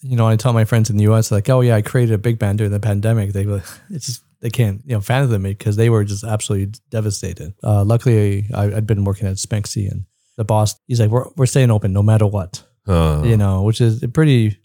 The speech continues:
Speaker 1: admirable, especially there's another saxophone player there that works there, uh, Clooney. I remember one time I looked at him, I said, I was there Sunday and Wednesdays, and he's there on the Friday and Saturday.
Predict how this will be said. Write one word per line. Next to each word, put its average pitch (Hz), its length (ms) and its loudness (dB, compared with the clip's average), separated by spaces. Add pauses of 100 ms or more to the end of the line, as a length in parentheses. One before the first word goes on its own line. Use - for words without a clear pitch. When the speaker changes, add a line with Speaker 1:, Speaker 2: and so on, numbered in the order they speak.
Speaker 1:
admirable, 101 800 2
especially 113 540 0 (340)
there's 117 200 0
another 113 420 4
saxophone 104 420 0
player 104 240 4
there 101 140 2
that 101 160 2
works 101 240 -2
there, 98 280 -2
uh, 98 120 -2
Clooney. 101 480 0 (180)
I 117 60 -4
remember 123 260 4
one 117 140 2
time 117 180 2
I 107 40 2
looked 107 180 2
at 113 60 4
him, 104 40 4
I 104 80 4
said, 104 400 0 (160)
I 117 100 2
was 113 140 2
there 110 120 2
Sunday 107 280 0
and 101 140 0
Wednesdays, 101 420 -4
and 110 100 -2
he's 107 140 0
there 107 180 -2
on 98 140 -2
the 104 300 -6
Friday 101 260 -2
and 92 140 -6
Saturday. 98 400 -4